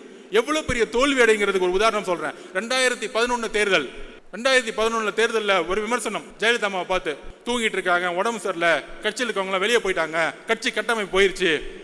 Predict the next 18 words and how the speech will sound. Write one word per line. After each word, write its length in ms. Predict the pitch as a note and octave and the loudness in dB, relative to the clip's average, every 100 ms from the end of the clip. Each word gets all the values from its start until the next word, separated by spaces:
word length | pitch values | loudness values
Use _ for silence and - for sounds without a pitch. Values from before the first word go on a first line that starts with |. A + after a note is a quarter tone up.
| - | -10
அப்ப 160 | G#3 A3+ | 0 2
எழுதி 200 | C4 C#4+ | 4 2
வச்சுக்கோங்க, 480 | B3+ A3+ F#3+ D3 A2+ - | 0 0 -2 -4 -8 -2
திமுக 380 | D4 C#4+ A#3 A3 | -2 0 0 0
முப்பது 300 | A3+ B3+ A#3 | 0 -2 -2
பர்சன்டேஜ். 400 | G3+ G3+ F#3 D#3 | -4 -4 -4 0
கலைஞர் 280 | A3+ B3+ | 2 2
என்ன 200 | A#3+ G#3+ | 0 -2
நினைச்சாரு? 340 | G3 E3+ C3+ A#2 - | -2 0 -2 -4 -4
திமுக 340 | C4 B3+ A3+ | -4 0 0
முப்பது 380 | G#3+ A3 A#3+ G#3+ | 0 0 0 0
பர்சன்டேஜ், 280 | G#3+ G3+ E3 - - - | -2 -2 -2 -6 -14 -2
காங்கிரஸ் 400 | G#3+ C4+ B3+ B3 | 0 2 2 4
சேர்த்துக்கிட்டா 460 | A#3+ A#3+ A3 G3+ C#3+ - - - - | 2 2 2 2 2 -2 -10 -10 -4
பத்து 200 | A3+ A#3 | -2 0
பர்சன்டேஜ், 420 | A3+ A3+ A#3 G#3+ F#3 | 0 0 2 0 4
நாற்பது 400 | A#3+ B3+ A#3 A3 | 2 4 2 2
பர்சன்டேஜ், 320 | A3 G3+ | 2 0